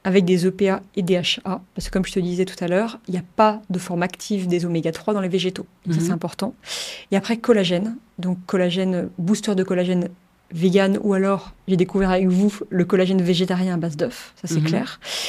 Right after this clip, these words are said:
Speaker 1: Et je fais régulièrement des cures de resveratrol, d'astaxanthine, qui sont des antioxydants, de zinc, euh, le curcuma aussi,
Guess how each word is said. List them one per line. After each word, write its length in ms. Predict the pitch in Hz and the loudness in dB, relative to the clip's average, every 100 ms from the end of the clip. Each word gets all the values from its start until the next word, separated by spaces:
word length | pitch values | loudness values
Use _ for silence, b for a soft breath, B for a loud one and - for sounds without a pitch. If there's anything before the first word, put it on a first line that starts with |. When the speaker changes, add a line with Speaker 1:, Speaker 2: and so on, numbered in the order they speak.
| B 208 | B 2
Speaker 1:
Et 60 | |
je 100 | 202 | 4
fais 120 | 208 | 4
régulièrement 440 | 226 254 254 254 262 | 4 6 6 4 6
des 160 | 226 | 4
cures 360 | 226 - 240 208 | 2 0 0 2
de 220 | 185 196 - | 0 -2 -4
resveratrol, 880 | 170 180 185 220 233 - 190 190 180 | -6 -4 -2 -2 -4 -2 2 2 4
d'astaxanthine, 1000 | 185 185 180 175 226 226 208 202 202 190 | 2 0 -2 0 -2 0 0 2 2 0
qui 100 | 196 | -4
sont 140 | - | -2
des 100 | 180 | 0
antioxydants, 640 | 175 170 190 - 208 190 196 B B B B | -2 -2 -4 -2 -2 -2 -4 B B B B
de 260 | 175 214 233 | 0 4 4
zinc, 500 | 208 214 220 220 226 226 - | 4 2 2 0 -4 -4 0
euh, 380 | 196 180 180 185 | 2 2 2 4
le 120 | 214 | 4
curcuma 400 | - 208 - 202 | 4 0 2 4
aussi, 340 | 226 - 269 | 4 4 0